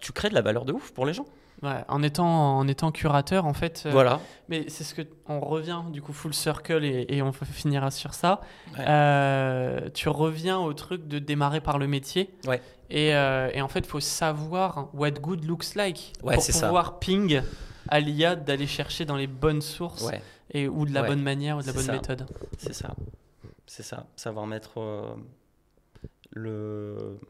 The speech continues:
Speaker 1: le bon niveau de, de curseur sur tes attentes.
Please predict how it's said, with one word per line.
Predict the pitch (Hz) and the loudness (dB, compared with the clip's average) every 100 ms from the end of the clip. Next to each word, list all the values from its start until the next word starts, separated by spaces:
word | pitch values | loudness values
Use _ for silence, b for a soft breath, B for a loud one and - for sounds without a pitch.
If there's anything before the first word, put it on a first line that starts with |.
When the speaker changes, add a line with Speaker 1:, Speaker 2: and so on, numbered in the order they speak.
| _ | _
Speaker 1:
le | 110 110 | -10 -6
bon | 113 120 | -4 -2
niveau | 120 117 120 | -4 -4 -6
de, | 117 110 107 107 | -6 -6 -6 -6
de | 110 | -10
curseur | - 104 123 110 | -10 -8 -8 -8
sur | - 110 | -10 -10
tes | 113 | -8
attentes. | 107 - 120 - | -6 -4 -6 -8